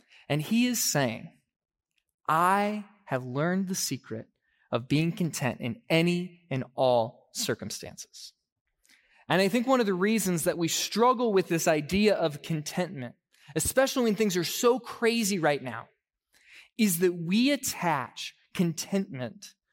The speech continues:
to our circumstances. That if our circumstances were to get better, that's how we become more content. And this was true pre-pandemic, right?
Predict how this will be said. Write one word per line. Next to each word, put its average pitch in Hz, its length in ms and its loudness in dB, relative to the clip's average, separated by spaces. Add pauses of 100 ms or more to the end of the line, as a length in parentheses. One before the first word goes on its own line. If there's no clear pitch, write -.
(120)
to 160 180 2
our 139 100 6
circumstances. - 1080 -4 (720)
That 190 140 4
if - 120 -4
our 196 140 4
circumstances 247 920 0
were 202 180 2
to 196 60 4
get 180 520 0
better, 175 600 2 (300)
that's 240 540 2
how 185 220 2
we 196 120 0
become 160 440 -2
more 139 200 -2
content. 185 760 -4 (480)
And 233 120 4
this 330 160 0
was 262 140 2
true 262 360 0
pre-pandemic, 196 1000 0
right? 151 300 0